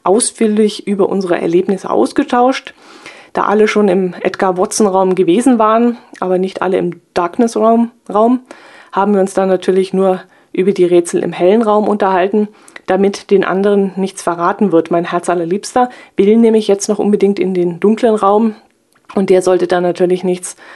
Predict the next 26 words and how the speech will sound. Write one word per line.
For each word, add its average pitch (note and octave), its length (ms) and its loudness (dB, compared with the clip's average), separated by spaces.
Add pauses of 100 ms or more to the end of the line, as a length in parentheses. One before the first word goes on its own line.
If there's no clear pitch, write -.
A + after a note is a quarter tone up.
(320)
von F3+ 160 -2
den F3+ 140 0
Rätseln, F#3 640 2 (140)
die F#3 140 -4
ihn F3+ 100 0
dort E3+ 180 0
erwarten, E3+ 480 -4
hören. E3+ 520 0 (540)
Er F#3 120 0
hat G#3+ 100 -2
jetzt G3+ 160 0
auch F#3+ 80 -4
schon F#3 220 -4
ein F3+ 100 -6
paar F3 220 -2 (320)
Freunde C4+ 420 2
zusammengetrommelt, A#3+ 840 2 (480)
und F#3+ 180 0
der F#3 120 2
Termin F#3 360 0
steht, F#3+ 320 0
glaube E3+ 240 -4
ich, - 220 -6
auch E3+ 160 -2
schon E3+ 240 0
fest. C#3+ 420 -10